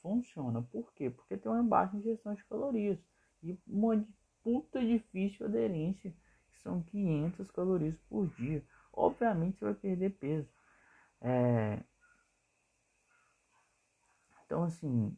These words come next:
o H C G, ele não faz bloqueio da fome, nem ajuda a queimar calorias, é, como é aí preconizado, né? Mas um efeito placebo. E o pior, o hormônio é obtido através de urina de mulheres grávidas e passa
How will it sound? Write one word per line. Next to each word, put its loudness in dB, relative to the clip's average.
o -2
H 2
C -2
G, 2
ele 2
não 0
faz 2
bloqueio -4
da 0
fome, -4
nem 0
ajuda 0
a -2
queimar -2
calorias, 0
é, 2
como 0
é 2
aí 2
preconizado, 2
né? 2
Mas 0
um 4
efeito -2
placebo. -4
E -4
o -2
pior, 8
o 8
hormônio 4
é 0
obtido -2
através 2
de 0
urina 0
de -2
mulheres 2
grávidas 6
e -4
passa -2